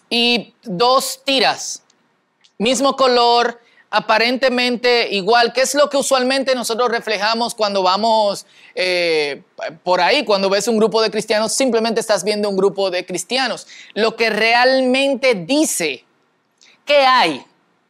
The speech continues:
dentro o de qué está hecho,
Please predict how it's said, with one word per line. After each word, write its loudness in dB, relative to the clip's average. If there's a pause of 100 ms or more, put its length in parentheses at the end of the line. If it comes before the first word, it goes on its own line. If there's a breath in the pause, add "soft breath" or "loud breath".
(120)
dentro -2
o 2
de 0
qué 0
está 2
hecho, -4